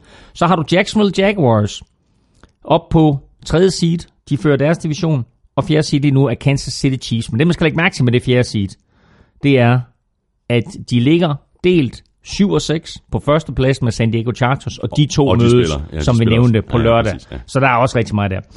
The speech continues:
Speaker 1: Femte og sjette seed, altså de to wildcards, det er i øjeblikket Tennessee Titans og Buffalo Bills. Og så udenfor lige nu, der har vi Baltimore Ravens, som jeg, efter at have set med selvsyn to gange,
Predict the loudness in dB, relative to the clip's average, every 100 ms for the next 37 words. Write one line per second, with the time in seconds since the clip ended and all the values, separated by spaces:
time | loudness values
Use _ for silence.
0 | -20 -2 0 2 0 -2 -2 0 0 0
1 | -2 -2 -2 -4 -2 0 2 -2 -2 -4
2 | -2 2 2 2 0 0 0 0 -4 -2
3 | 0 0 -4 -8 -12 _ _ _ -6 2
4 | 0 2 0 2 0 -2 -8 _ _ _
5 | _ -6 0 0 4 4 4 2 0 0
6 | _ _ _ 0 4 4 2 _ -4 0
7 | 0 0 -2 0 0 2 0 0 -2 -6
8 | -6 0 2 2 2 0 -2 _ _ _
9 | -2 2 2 2 0 -2 -2 0 0 0
10 | -2 0 0 2 2 0